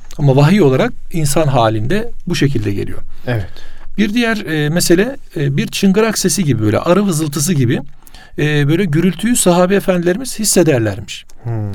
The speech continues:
Speaker 1: Yani o biz duyardık diyorlar mesela. Bazen Hazreti Peygamber'e geldiğinde bir gürültü, bir uğultu olurdu. Hazreti Peygamber'e vahiy gelirdi diyor. Resulullah sallallahu aleyhi ve sellem en, e, ağır şekilde bu gelirdi diyor.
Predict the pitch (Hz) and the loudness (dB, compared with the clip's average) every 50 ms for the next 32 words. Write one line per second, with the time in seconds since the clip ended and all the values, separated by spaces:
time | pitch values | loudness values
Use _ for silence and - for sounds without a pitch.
0 | 95 92 95 107 - - - - 139 139 139 151 165 165 165 156 143 170 175 147 | -8 -10 -12 -14 -14 -8 -2 0 2 2 2 2 2 2 2 0 -2 -2 -4 -2
1 | 139 123 139 151 160 170 143 131 123 - - - 117 107 101 101 101 101 104 - | 0 2 4 4 4 4 2 -2 -4 -6 -6 -4 -2 -2 -2 -4 -6 -6 -8 -6
2 | - 107 104 101 101 - 123 135 143 139 131 135 131 127 127 - - - - 120 | -6 -4 -4 -4 -2 0 0 2 2 2 2 2 0 0 -2 -6 -8 -6 -6 -6
3 | 131 135 139 139 143 135 135 139 131 123 123 131 127 127 127 143 143 135 135 143 | -6 -6 -4 0 0 0 2 0 -2 -2 -2 0 -2 0 0 0 0 0 0 -2
4 | 175 180 147 165 160 143 131 139 139 139 139 139 139 123 127 - 143 135 135 135 | -2 -2 -4 -2 -2 -2 0 0 0 0 0 -2 -2 -2 -2 0 0 0 0 0
5 | 131 131 - 151 131 104 - - - - 117 107 104 104 127 190 254 254 - - | -2 -2 0 2 0 0 0 -4 -2 0 0 0 0 0 -2 -2 -4 -4 -8 -10
6 | - - - - - - 180 175 160 170 - - 156 143 131 127 120 123 135 143 | -12 -12 -12 -10 -4 0 0 2 2 2 2 2 2 2 4 2 2 2 0 0
7 | 165 131 127 127 160 190 190 147 131 139 139 143 147 120 120 107 101 - - 190 | 2 2 2 4 2 2 0 0 0 2 4 4 2 2 0 -4 -4 -2 -4 -4
8 | - - - - - - - - - - 143 - 170 175 175 170 175 170 165 160 | -6 -8 -12 -12 -12 -12 -12 -12 -8 -8 -6 -4 -2 -2 0 2 2 2 2 2
9 | 165 151 - - 165 180 196 196 - - - 160 170 170 160 151 - 139 131 135 | 0 -2 0 0 2 2 0 0 -2 -4 -2 0 0 0 0 0 0 0 0 2
10 | 131 127 127 - - 147 151 156 156 147 - 151 143 147 143 156 180 170 143 156 | 0 0 -2 0 0 0 2 2 0 0 -2 -2 0 0 0 2 2 0 0 0
11 | 139 156 - - - - - 139 131 123 113 107 104 101 98 95 101 120 131 202 | -2 -2 -2 -4 -8 -8 -4 2 4 4 4 4 0 0 -2 -4 -4 -4 -4 -4